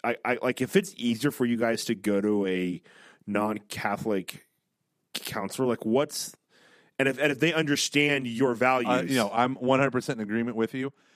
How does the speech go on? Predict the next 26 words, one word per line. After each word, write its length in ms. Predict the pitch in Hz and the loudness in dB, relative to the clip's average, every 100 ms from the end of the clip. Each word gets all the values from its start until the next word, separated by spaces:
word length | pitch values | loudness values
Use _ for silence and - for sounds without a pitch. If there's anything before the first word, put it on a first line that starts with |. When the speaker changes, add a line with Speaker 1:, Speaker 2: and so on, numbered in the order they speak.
| _ - | _ -16
Speaker 2:
We 600 | 113 131 160 170 160 156 | -6 -4 -2 -2 -2 -2
are, 420 | 135 123 127 127 123 | 2 4 4 2 2
um, 460 | 113 107 98 95 - | 2 2 0 -2 -4
I 80 | |
mean, 120 | 120 123 | -4 -2
you 120 | 151 | 2
go 180 | 170 180 | 4 4
to 80 | |
the 80 | 143 | 2
best, 400 | 110 127 120 - | 0 0 0 0
most 220 | 120 110 | -2 -2
competent 460 | - 113 107 101 92 | -2 -4 -2 -6 -6
person. 560 | - 127 - 98 76 - _ _ _ _ _ _ _ _ | -4 -4 -4 -8 -12 -18 _ _ _ _ _ _ _ _
Now, 400 | 120 120 110 110 120 131 | -2 0 2 0 -6 -4
I 80 | 135 | -2
think 300 | 165 117 95 | -2 -4 0
their 220 | 139 160 | 2 2
perspective 640 | 147 127 - 120 - 104 | -2 -6 -4 -4 -2 -4
was 400 | 107 104 104 - | 0 0 -2 -6
most 680 | 127 120 131 139 135 - - | -8 0 4 4 0 -4 -10
counselors 640 | 123 127 113 127 113 104 | -6 -6 -6 -4 -4 -4
would 200 | 110 110 | -2 -2
not 280 | 107 110 - | 0 -2 -4
see 160 | - 107 | -10 -10
pornography 680 | 104 98 98 90 95 95 92 | -8 -6 -6 -6 -8 -10 -8
as 540 | 95 95 90 82 - | -4 -2 -2 -6 -16